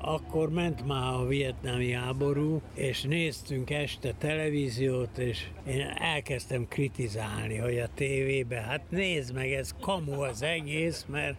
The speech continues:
fölvették egy ilyen kiképző akadémián, ahogy lő a, izé, a, a fiatal vietnámi csaj vagy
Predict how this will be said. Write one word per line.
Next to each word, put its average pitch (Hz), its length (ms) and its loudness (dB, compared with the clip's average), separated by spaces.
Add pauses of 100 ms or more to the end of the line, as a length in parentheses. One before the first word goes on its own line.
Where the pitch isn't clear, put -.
fölvették 156 920 0
egy 131 280 -2
ilyen 127 320 -2
kiképző 135 1040 0
akadémián, 139 1200 0
ahogy 139 460 2 (340)
lő 147 460 4
a, 135 160 0
izé, 147 500 2
a, 147 440 -4 (180)
a 127 300 -2 (100)
fiatal 135 640 -2
vietnámi 131 880 -2 (120)
csaj 151 520 0
vagy 135 220 -4